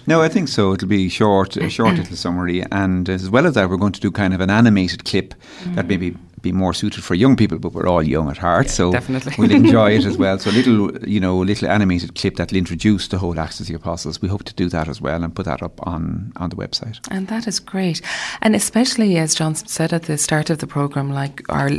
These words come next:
Speaker 2: listeners might be housebound, you know, they might be on their own. Um, and this is a real lovely way for them to journey with us, uh,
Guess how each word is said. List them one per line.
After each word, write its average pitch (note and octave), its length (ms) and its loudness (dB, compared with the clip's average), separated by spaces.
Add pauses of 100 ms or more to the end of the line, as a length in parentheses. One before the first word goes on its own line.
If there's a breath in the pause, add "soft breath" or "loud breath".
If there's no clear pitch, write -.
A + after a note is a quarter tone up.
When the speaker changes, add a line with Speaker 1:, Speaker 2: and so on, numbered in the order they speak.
(120)
Speaker 2:
listeners D#3 540 0
might C#3+ 300 0
be D3 80 -2
housebound, D#3 920 -2 (460 loud breath)
you D#3+ 80 -2
know, D3 100 0
they D3 120 0
might D3+ 240 2
be D3+ 80 0
on C#3+ 160 2
their C#3+ 160 0
own. D3 480 2
Um, C#3+ 360 0 (320 loud breath)
and D#3+ 120 0
this F3 160 0
is E3+ 80 0
a E3 80 0
real E3 360 2
lovely D#3 400 0
way D3 200 2
for D3 200 -4
them C#3+ 260 0
to D3 120 -4
journey D3 380 0
with D3 240 -2
us, - 360 0 (360)
uh, C#3+ 320 -2